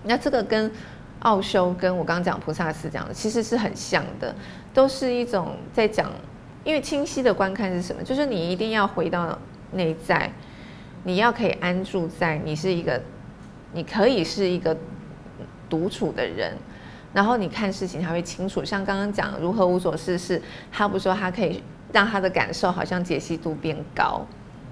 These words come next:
那个就是你可以静下来的时候，你才可以做到的事情。如果我们整天都是有很多的，有很多的杂讯，有很多的噪音，我没有办法安静，什么都不做，我会很慌张的这样子的人，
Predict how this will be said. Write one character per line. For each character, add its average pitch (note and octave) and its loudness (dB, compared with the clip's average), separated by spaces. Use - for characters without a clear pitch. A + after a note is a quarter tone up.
那 D4+ 4
个 B3 8
就 A3 6
是 G#3+ 4
你 D3+ -2
可 G#3 -6
以 E3+ 0
静 F3 -2
下 F3 0
来 - -4
的 - -4
时 - -6
候， F3+ 0
你 D3+ -2
才 D3 -4
可 F#3 -2
以 E3+ 2
做 D#3+ 0
到 D#3 2
的 - 0
事 - -6
情。 - -10
如 C4 6
果 C4+ 10
我 F3+ 8
们 E3+ 2
整 D3+ 4
天 G3 2
都 F#3+ 2
是 F#3+ 0
有 F#3 4
很 F#3 2
多 F#3 6
的， E3+ 6
有 G3 4
很 G3+ 4
多 F#3 6
的 F3 6
杂 D3 6
讯， D#3+ 0
有 D#3+ 8
很 G3+ 2
多 E3 6
的 D#3+ 2
噪 D#3+ 4
音， D3+ -4
我 F3+ 8
没 G3 6
有 G#3+ 8
办 F#3+ 6
法 D3+ 4
安 E3+ 0
静， F3 -2
什 - -2
么 C#3+ -2
都 F3 6
不 D#3 0
做， F#3+ 4
我 D3+ 8
会 A3 2
很 G3+ 2
慌 F3+ 4
张 F3 2
的 E3+ 0
这 D#3 -2
样 D#3 0
子 - -10
的 G2+ -4
人， A2+ -2